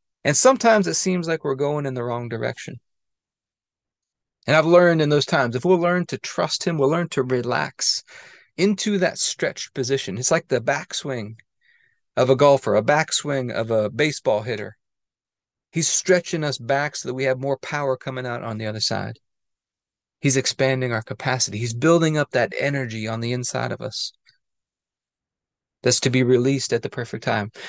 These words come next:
And so, Heavenly Father, we are asking you to help us to become more elastic today, to build up that potential energy on the inside of us, to expand that capacity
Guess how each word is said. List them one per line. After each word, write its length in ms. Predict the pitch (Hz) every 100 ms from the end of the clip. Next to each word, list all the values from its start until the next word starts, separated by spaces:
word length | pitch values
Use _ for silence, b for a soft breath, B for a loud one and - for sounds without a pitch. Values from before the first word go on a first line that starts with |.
| B
And 80 | 135
so, 100 | 180
Heavenly 220 | 240 208
Father, 300 | 196 196 190 - _ _ _ _ _ _ _ _ _ _ _ _ _ _ _ _ _ - _
we 120 | 151
are 80 | 160
asking 400 | 123 147 - 156
you 120 | 156
to 80 | 131
help 220 | 127 156
us 140 | 151 -
to 100 | 113
become 380 | 113 - 151 143
more 280 | 131 131
elastic 720 | 110 107 113 123 - 107 - -
today, 340 | - - 107 - _ _ _ _ _ _ _ _ _ _ _ _ _ _ _
to 80 | 160
build 400 | 123 156 185 185
up 240 | 147 165 -
that 240 | 123 - -
potential 600 | 104 - 160 156 147 -
energy 440 | 135 139 127 123 127
on 200 | 120 120
the 120 | 117
inside 520 | 120 123 - 123 120
of 80 | 120
us, 140 | 117
to 120 | - 131
expand 600 | - - 147 156 156 151
that 140 | -
capacity 800 | - - - 139 - 120 110 113